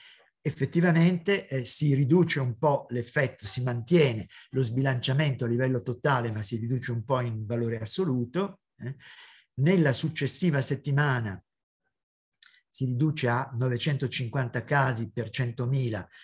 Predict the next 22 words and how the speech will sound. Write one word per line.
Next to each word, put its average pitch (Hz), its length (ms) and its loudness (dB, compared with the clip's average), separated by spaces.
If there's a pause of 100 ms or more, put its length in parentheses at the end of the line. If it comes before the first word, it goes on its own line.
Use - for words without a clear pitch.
(340)
eh, 113 220 -4
la 117 140 -2
somma 120 480 2
di 107 180 -8
tutte 165 320 0
le 123 140 2
colonne. 151 640 2 (300)
Nella 175 340 4
settimana 165 560 2
successiva, 135 600 0
che - 100 -2
è 123 40 2
l'ultima 139 380 0
disponibile, 143 880 -2 (640)
si - 180 0
sfilano 143 680 4
anche 151 300 0
i 123 40 0
settanta, 135 640 -2
settantanovenni, 127 1160 0
come 127 260 -4
vedete, 120 640 -2